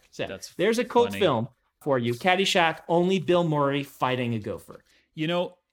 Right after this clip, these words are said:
Speaker 2: I think that's another artifact of our childhood is, uh, so many of the movies that we watched endlessly were V C R'd off of T V.
Speaker 1: Yes. Mm-hmm.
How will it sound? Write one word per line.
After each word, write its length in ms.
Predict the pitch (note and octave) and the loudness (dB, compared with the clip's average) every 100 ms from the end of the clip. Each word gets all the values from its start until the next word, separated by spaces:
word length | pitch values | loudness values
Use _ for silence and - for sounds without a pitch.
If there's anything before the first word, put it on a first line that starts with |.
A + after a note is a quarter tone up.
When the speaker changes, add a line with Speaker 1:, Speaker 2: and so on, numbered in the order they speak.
| _ _ | _ _
Speaker 2:
I 140 | D#3 | -4
think 240 | F#3+ B3+ - | -2 -4 -2
that's 200 | F3+ F3+ | -2 -2
another 400 | E3 C#3+ D3 D3 | -2 0 0 0
artifact 560 | C3 C#3 - C3+ A#2 - - | 0 -2 -2 -4 -4 -8 -6
of 220 | C3+ A2+ - | -6 -6 -4
our 260 | A#2+ A#2 | -2 -2
childhood 720 | A2+ - B2 B2+ B2 A#2 G#2 A#2+ - | -4 -4 -2 -2 -2 -4 -2 -6 -4
is, 520 | C3 A#2 G#2+ - - | -2 -2 -4 -8 -4
uh, 360 | A2+ G#2 G#2 | 0 0 -2
so 440 | G2 - - E3+ E3+ | -6 -6 -2 2 4
many 240 | E3 D#3+ | 4 2
of 60 | C#3 | 2
the 60 | |
movies 320 | C3 C3+ C3 A#2+ | 2 4 2 2
that 120 | A#2 | 2
we 80 | A#2+ | 2
watched 340 | A#2 A#2 - A2+ | 2 2 0 -2
endlessly 560 | A#2+ D3 - F#3 G3+ | 0 0 0 0 0
were 280 | C3+ A#2+ A#2 _ _ - | -2 -4 -4 _ _ -18
V 240 | A#2+ C#3+ | -10 -10
C 220 | - D#3 C3 | -6 -2 2
R'd 260 | B2+ B2+ C3+ | 2 2 0
off 240 | A#2 - | -2 -2
of 180 | B2 A2 | -6 -6
T 140 | - A#2+ | -2 0
V. 420 | A#2+ A#2 F#3 - | 2 0 0 -4
Speaker 1:
Yes. 80 | E3 | -4
Mm-hmm. 380 | E3+ F3 G3+ A#3 | -4 0 0 0